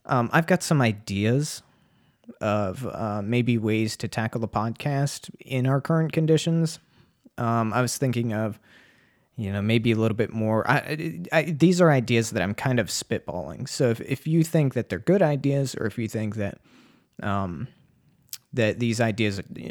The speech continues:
are really dumb, let me know. Um, one of them is a live show with more feedback from the audience. You know, if we can get some of that going more, because I know that a lot of you guys,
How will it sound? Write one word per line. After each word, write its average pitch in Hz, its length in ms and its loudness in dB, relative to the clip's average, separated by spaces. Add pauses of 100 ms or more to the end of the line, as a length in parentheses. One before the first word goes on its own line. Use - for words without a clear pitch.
are 117 120 -4
really 120 360 0
dumb, 110 520 -4 (420)
let 185 140 2
me 151 80 2
know. 127 240 2 (400)
Um, 104 420 -4
one 139 180 2
of 135 60 0
them 131 260 2
is 117 320 2
a 110 240 0
live 101 360 -2
show 156 400 2 (220)
with 104 200 -6
more 107 220 0
feedback 117 500 -2
from 120 200 -2
the 95 120 -2
audience. 120 560 -2 (460)
You 101 80 -8
know, 98 80 0
if 101 120 -6
we 107 80 0
can 107 220 -2
get 98 220 0
some 104 200 -4
of 92 120 -4
that 92 200 -2
going 107 300 -2
more, 117 200 0
because 151 300 0
I 160 60 4
know 180 160 4
that 151 180 6
a 120 40 0
lot 123 200 2
of 120 80 2
you 107 100 0
guys, 82 360 -4